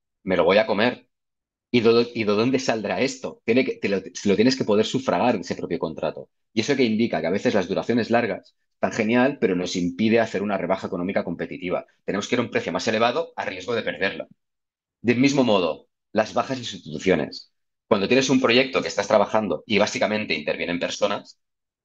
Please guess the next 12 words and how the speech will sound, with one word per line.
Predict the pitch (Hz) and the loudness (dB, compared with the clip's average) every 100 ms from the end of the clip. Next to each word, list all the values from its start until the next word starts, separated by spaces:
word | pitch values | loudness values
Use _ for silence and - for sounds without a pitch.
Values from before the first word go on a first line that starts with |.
| _ | _
a | - | -2
cuatro | 95 98 | 0 2
años | 101 95 87 | 0 -2 -4
vista, | 101 - 110 127 _ | -6 0 0 -2 _
pensar | 82 80 90 | -8 -4 -4
que | - | -2
nadie | 92 92 85 | -2 -2 -4
se | 76 | -6
va | 78 | -6
a | |
poner | 87 85 | -2 -2
enfermo | 85 90 87 87 110 | 0 0 2 2 -2